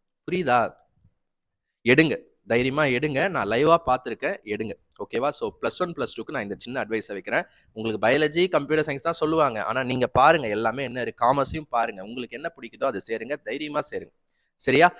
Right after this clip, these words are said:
So, ஸ்கூலு கூட அடுத்தது தாங்க. நீங்க அந்த சப்ஜெக்ட் எடுத்துட்டீங்கன்னா சொல்லிக் கொடுக்க ஆயிரம் பேர் YouTube-லயே இருக்காங்க. சரிங்களா? ஓகே, இது டென்த் to eleventh, ட்வெல்த் சொல்றேன். And eleventh முடிச்சுட்டு நீங்க ட்வெல்த், சாரி, ட்வெல்த், டென்த் முடிச்சு eleventh,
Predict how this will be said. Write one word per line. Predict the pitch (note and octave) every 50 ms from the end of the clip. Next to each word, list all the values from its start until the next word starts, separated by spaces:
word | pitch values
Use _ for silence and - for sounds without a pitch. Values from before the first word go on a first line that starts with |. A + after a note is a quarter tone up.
| - _
So, | - - C#3+
ஸ்கூலு | - - - - A#3+ C4+ C4+ A#3+
கூட | - G#3 G#3 A3+ F3+
அடுத்தது | D3+ D#3 - - F3 D3 C3
தாங்க. | C3+ C3 C3 A#2+ A2
நீங்க | G#2+ A2 A2+ A2 G#2
அந்த | G#2 G#2 G2+ -
சப்ஜெக்ட் | D3+ D3+ E3+ F3+ B3 B3 -
எடுத்துட்டீங்கன்னா | F#3 D3+ D3+ - D3+ D3+ C#3 B2 B2 C#3+
சொல்லிக் | D#3 - - D3+ F3 F#3+
கொடுக்க | F#3 D#3+ C#3 - G#2+
ஆயிரம் | G#2+ A#2 C3 B2+ B2 A2+
பேர் | - C#3 C3+
YouTube-லயே | A2+ B2 C3+ - C3+ A#2+ A#2+ B2+
இருக்காங்க. | A#2+ G#2 - - F2+ E2+ E2 - _ _ _ _ _ _ _ -
சரிங்களா? | A2+ A2+ A2+ B2+ A#2+ - _ _ - _ _ -
ஓகே, | A2+ - - G#2+
இது | F#2+ G#2+ B2 E3 E3 -
டென்த் | D3 E3 G3 F3+ - G#3+ G3 - - - _
to | - B2+
eleventh, | A2+ G#2+ G#2+ A2 A2+ A2 - _ -
ட்வெல்த் | G2+
சொல்றேன். | F#2+ - - G2 F2+ G2 G#2+ D3 F#3+ _ _ _ _ _ _ _ _ -
And | - A#2+ B2 B2+ B2 B2
eleventh | A#2 A#2+ C#3+ F3 A#3+ D4 D#4 D4+ - C#4+
முடிச்சுட்டு | B3 F#3+ E3+ F3 - - G#3
நீங்க | F#3+ F3+ D3 C3 - -
ட்வெல்த், | F3 G3 A#3 G#3+ - G#3 - C#3 A#2 A2 G#2
சாரி, | G2+ - B2+ A#2 A#2+ -
ட்வெல்த், | D#3+ D#3+ D3+ - - - -
டென்த் | E3+ F#3 G3+ -
முடிச்சு | G#3+ F#3+ F3+ - G#3+
eleventh, | F3+ D#3 D#3+ F3